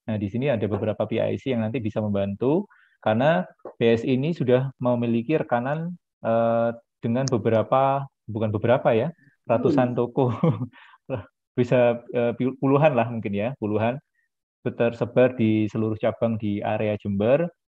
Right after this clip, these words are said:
Speaker 1: yang menjadi rekanan untuk transaksi jual dan beli emas.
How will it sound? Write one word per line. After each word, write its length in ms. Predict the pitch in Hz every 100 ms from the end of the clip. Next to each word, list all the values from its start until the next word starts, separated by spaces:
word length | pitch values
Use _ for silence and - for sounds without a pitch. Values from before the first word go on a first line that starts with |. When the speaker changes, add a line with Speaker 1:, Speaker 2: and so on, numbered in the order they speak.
| _
Speaker 1:
yang 160 | - 110
menjadi 640 | 107 104 101 98 123 131
rekanan 480 | 127 - 104 107 123
untuk 640 | 123 104 104 - 143 - - _ _ -
transaksi 800 | 113 104 - 104 - - 123 120
jual 320 | - 110 104
dan 160 | 104 101
beli 240 | 101 101
emas. 300 | 95 92 92